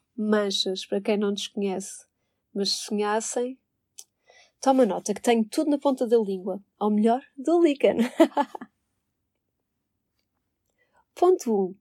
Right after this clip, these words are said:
Só sobrevivemos em parceria, entre um fungo e uma alga, mas isso permite-nos ser mais resistentes e durar muito tempo. Ponto dois. Estamos por todo o lado,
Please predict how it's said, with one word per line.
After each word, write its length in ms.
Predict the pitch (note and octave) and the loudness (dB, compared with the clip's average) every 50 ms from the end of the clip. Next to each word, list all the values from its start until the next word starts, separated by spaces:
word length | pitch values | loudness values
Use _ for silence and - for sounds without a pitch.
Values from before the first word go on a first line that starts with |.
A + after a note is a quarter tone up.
| _ _ _ | _ _ _
Só 240 | - - - G#3+ G3+ | -4 0 2 2 2
sobrevivemos 800 | - - B3 A3 G3+ A#3 G#3+ G#3 A3+ G#3+ G3 B3 C4 C#4 D4 D#4+ | 2 2 0 2 2 2 2 2 2 2 4 4 4 4 2 2
em 100 | D#4+ D4 | 2 2
parceria, 640 | - D4+ D4 - - - A3 G#3 A3 G3+ G3 F#3+ - - _ _ _ _ - | 2 0 0 0 -2 -2 0 0 2 2 0 -2 -4 -12 _ _ _ _ 2
entre 280 | A3+ A3 A3+ - G#3+ | 4 4 4 4 2
um 100 | G#3+ A3 | 0 0
fungo 300 | G#3+ - - B3+ C4+ C4 | 0 0 0 0 2 2
e 100 | B3+ C4+ | 2 2
uma 180 | A#3+ A3 G3+ F3+ | 2 2 0 -2
alga, 340 | F3+ F3+ - F3+ - - - _ - - _ _ | -4 -6 -6 -8 -10 -12 -12 _ -20 -20 _ _
mas 180 | - G#3+ G#3+ F#3 | 0 0 0 2
isso 200 | G3+ G3 G3 - | 0 -4 -4 -6
permite-nos 600 | - G#3+ G#3+ G#3+ G#3+ A3 G#3 - G#3+ G#3 G#3 G3 | -6 -4 -2 0 0 0 -2 -2 -4 -6 -4 -2
ser 140 | - A3 G#3 | 0 0 0
mais 240 | G#3+ G3+ G3+ G3+ G3 | 0 0 -2 -2 -2
resistentes 840 | - - - - G#3+ F#3+ - - C#4+ D4 C4 A3 - - - - - | -4 -6 -6 -4 -4 -4 -2 0 0 2 2 0 -2 -6 -10 -10 -8
e 80 | - G3+ | -10 -8
durar 340 | E3+ G3+ G3 G3+ G3 G3 G#3+ | -4 -2 0 0 0 0 0
muito 360 | A3 A3+ B3 C#4 C4 C4 - | 2 2 2 2 0 -2 -8
tempo. 420 | _ - G#3 F#3+ F3+ F3+ - - - - _ _ _ _ _ _ _ _ _ - | _ -4 -2 -2 -2 -4 -10 -20 -20 -20 _ _ _ _ _ _ _ _ _ 2
Ponto 300 | - E4+ D#4+ - - G3+ | 2 2 2 2 -2 -8
dois. 420 | F#3+ - F#3+ F#3 - - - - _ _ | -6 -4 -4 -4 -6 -8 -10 -12 _ _
Estamos 360 | - - - B3+ A#3+ A#3+ A#3 - | -4 2 4 6 6 4 2 -2
por 140 | - - | -8 -12
todo 320 | - - C#4 C#4+ C#4 C#4 C#4 | -6 -2 0 0 2 2 2
o 40 | C4 | 2
lado, 280 | G#3+ F#3+ F3+ E3+ - | 2 0 0 -2 -8